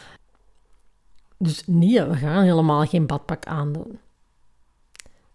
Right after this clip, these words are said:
Dat is wat er in mijn hoofd speelde. Ik heb dat niet hardop geformuleerd naar haar, omdat ik doorheen de jaren me al gerealiseerd heb dat ik zo van die spontane reacties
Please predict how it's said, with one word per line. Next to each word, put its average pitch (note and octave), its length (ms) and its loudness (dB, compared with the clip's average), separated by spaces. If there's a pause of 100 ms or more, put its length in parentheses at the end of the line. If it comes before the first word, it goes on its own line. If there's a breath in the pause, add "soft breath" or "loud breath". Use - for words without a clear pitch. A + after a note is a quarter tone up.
(100)
Dat G3+ 140 0
is G3 140 0
wat F#3 140 -2
er E3+ 60 -4
in E3 80 0
mijn D3+ 160 0
hoofd C#3+ 340 -6
speelde. - 440 -14 (1300 soft breath)
Ik - 180 -6
heb G3+ 180 2
dat F#3+ 240 4
niet G#3 360 4 (200)
hardop G#3 420 -4
geformuleerd A3+ 720 2
naar G#3 180 0
haar, G3 420 -2
omdat F3 360 -2
ik D#3 160 -6
doorheen F3 400 0
de F#3 120 0
jaren F#3 400 -2
me F3+ 80 0
al E3 160 -2
gerealiseerd D#3+ 840 -4
heb F3+ 200 -6
dat E3 160 -6
ik - 80 -20
zo F#3+ 220 -6
van F#3 180 0
die E3+ 100 -2
spontane F#3+ 720 -2
reacties F3+ 720 -4